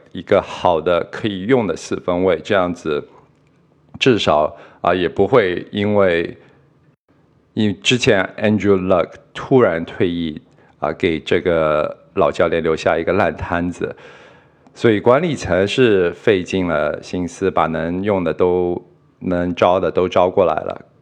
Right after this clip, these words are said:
可是这个赛季呢，小马队的成绩实在是不够理想，第一周战平，第二周就输了，然后第三周竟然爆冷战胜了酋长队，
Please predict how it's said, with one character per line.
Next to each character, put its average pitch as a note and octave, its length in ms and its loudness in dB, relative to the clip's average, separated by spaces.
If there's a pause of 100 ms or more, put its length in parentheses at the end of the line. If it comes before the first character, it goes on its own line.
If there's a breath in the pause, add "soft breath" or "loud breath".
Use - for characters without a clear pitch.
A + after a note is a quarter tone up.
(140)
可 - 120 -10
是 - 100 -10
这 B2 80 0
个 A#2 80 4
赛 G#2+ 240 2
季 F#2 200 -4
呢， D#2+ 280 -2 (920)
小 F2 240 2
马 F2 180 2
队 F2 120 2
的 E2 140 -2 (640)
成 D#2+ 280 -6
绩 E2 180 -6
实 - 220 -4
在 A#2+ 160 6
是 F#2 160 -4
不 E2 120 -10
够 E2+ 200 0
理 D#2 180 -6
想， - 320 -4 (880 soft breath)
第 C3+ 220 2
一 C3 60 -2
周 B2 320 4 (360)
战 A#2+ 260 2
平， E2 400 -6 (100)
第 A2 140 4
二 F2 200 4
周 E2+ 400 0 (220)
就 E2+ 140 -4
输 F2 360 -2
了， - 140 0 (220)
然 D#2 100 -6
后 D#2+ 160 -2
第 C3+ 200 0
三 B2 380 2
周 E2+ 420 2
竟 - 180 -4
然 D#2 180 0
爆 F#2 280 2
冷 - 220 -6 (240)
战 D#2 260 0
胜 E2 240 -2
了 D2+ 240 -4 (280)
酋 F2+ 220 0
长 G2+ 220 0
队， - 160 0